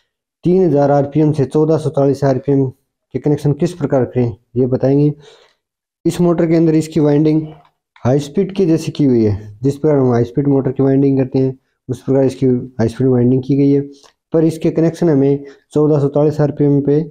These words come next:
करनी है। इस मोटर के अंदर छः सेट हैं, एक, दो, तीन, चार, पाँच, छः हाई speed में इसकी winding की गई है।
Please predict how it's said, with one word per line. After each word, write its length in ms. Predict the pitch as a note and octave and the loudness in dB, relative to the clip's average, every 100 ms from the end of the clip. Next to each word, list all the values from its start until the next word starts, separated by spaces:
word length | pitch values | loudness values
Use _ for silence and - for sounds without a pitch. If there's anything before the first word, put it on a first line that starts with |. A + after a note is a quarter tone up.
| - | -10
करनी 300 | - A#2+ A#2+ | -2 0 2
है। 220 | A#2+ G#2+ G#2+ _ _ _ _ _ | 2 0 -4 _ _ _ _ _
इस 140 | D3 F3+ | -2 0
मोटर 300 | F3 E3+ F3 | 2 0 0
के 60 | |
अंदर 160 | F3 F3 | 2 0
छः 220 | E3+ D#3+ D3+ | 0 -2 0
सेट 260 | C#3+ C#3 | 0 0
हैं, 120 | E3 F3+ - C#3 | 0 -2 -6 -2
एक, 240 | B2+ B2+ | 0 0
दो, 180 | B2+ C#3 | 0 0
तीन, 380 | C#3+ C3+ C#3+ D3+ | 0 0 0 -2
चार, 240 | - B2+ B2+ | -2 -2 0
पाँच, 340 | C3 C3 B2+ | 0 -2 -2
छः 220 | - D3 D3+ _ _ _ | -2 -2 -4 _ _ _
हाई 120 | A2+ | -4
speed 280 | A#2 - D3 | -2 -2 0
में 60 | D3+ | 0
इसकी 180 | C#3+ C#3 | 0 0
winding 360 | B2+ B2 C3+ | 0 2 0
की 120 | C#3 D3+ | 0 2
गई 120 | D#3 | 2
है। 160 | D#3 | 2